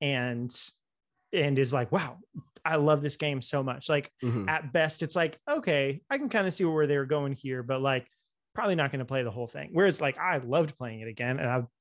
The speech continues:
Speaker 1: keep playing it again, but, um, it's that kind of a thing, you know,
Speaker 2: Yeah.
Speaker 1: where it's like
Speaker 2: A lot of,
Speaker 1: it
Speaker 2: a lot of your experience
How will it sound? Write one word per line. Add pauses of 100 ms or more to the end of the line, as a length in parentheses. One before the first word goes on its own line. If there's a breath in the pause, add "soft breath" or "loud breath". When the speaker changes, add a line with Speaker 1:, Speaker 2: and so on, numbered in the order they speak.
(120)
Speaker 1:
keep
playing
it
again, (320 loud breath)
but,
um, (120)
it's
that
kind
of
a
thing,
you
know,
Speaker 2:
Yeah.
Speaker 1:
where
it's
like
Speaker 2:
A
lot
of,
Speaker 1:
it
Speaker 2:
a
lot
of
your
experience